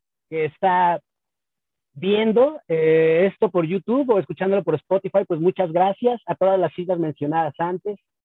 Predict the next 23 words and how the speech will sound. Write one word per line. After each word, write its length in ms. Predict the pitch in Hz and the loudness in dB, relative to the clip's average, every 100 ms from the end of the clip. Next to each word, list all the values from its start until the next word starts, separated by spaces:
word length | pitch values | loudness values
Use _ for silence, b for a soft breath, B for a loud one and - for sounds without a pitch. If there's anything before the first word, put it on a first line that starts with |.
| _ _ 156 | _ _ -10
Eh, 440 | 151 147 151 151 | -6 -4 -4 -4
espero 280 | 151 202 208 | -6 -2 -2
que, 180 | 190 165 | -2 -4
que 120 | 180 | -2
hayan 200 | 208 233 | 0 0
disfrutado 520 | 220 - 202 220 220 220 | -4 -6 -4 0 0 0
de 80 | |
esta, 680 | 202 - 220 190 165 156 156 | -2 0 2 4 2 0 -4
de 120 | 160 190 | -4 -2
esta 200 | 226 220 | -2 -2
conversación. 680 | 175 160 165 - 208 254 - _ _ - | 0 0 -2 -2 -4 -4 -10 _ _ -12
Eh, 120 | 160 | -4
para 200 | 165 180 | 0 2
mí 140 | 202 | 4
es 140 | 220 226 | 2 0
importante 600 | 202 175 196 190 202 196 | -6 -4 -4 0 2 2
el 100 | 175 | 0
poder, 420 | 170 165 175 185 - _ _ - | -2 2 2 0 -6 _ _ -10
pues, 200 | 165 185 | -4 -4
esparcir 720 | - - 190 175 185 220 208 | -6 -4 -4 -2 -2 2 2
el 140 | 180 | 2
conocimiento 840 | 175 165 151 156 170 180 165 151 139 | 0 0 -2 -2 2 2 0 -4 -4
de 300 | 139 131 | -6 -8